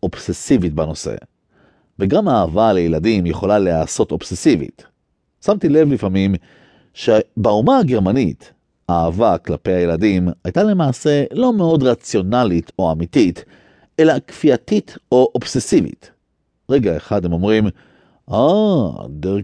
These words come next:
קינדר." אתם יודעים, "אוח, נפלא." "נורא. תוריד לו את הראש." <laughs> ממש ככה. כלומר, זאת הייתה הפילוסופיה של היטלר לגבי הילדים.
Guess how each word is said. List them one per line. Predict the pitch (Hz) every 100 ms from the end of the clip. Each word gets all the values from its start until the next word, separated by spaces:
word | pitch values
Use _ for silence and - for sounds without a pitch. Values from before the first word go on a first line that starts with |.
| -
קינדר." | - - 247 233 131 73 55 50 - _ _ _ _
אתם | 90 85
יודעים, | 87 107 110 98 _ _ _ _ -
"אוח, | 196 101 92 - _ _ _ _ _
נפלא." | 104 101 - 110 196 226 - - _ _ _ _ _ _ _ _ _
"נורא. | 80 82 80 78 67 - _ _ _ -
תוריד | 214 311 254
לו |
את | 233
הראש." | 247 269 240 151 90 - - - - 151 - 139 - - _ _
<laughs> | _ _ - - - - - _ _ 110
ממש | 120 151 151
ככה. | - 131 95 80 - _ _ _
כלומר, | - 170 170 143 - _ _ _ -
זאת | 135 147
הייתה | 135 196 151
הפילוסופיה | - 117 98 - 135 - 104
של | 92 -
היטלר | 107 - 85 80
לגבי | 85 87 98
הילדים. | 90 78 82 65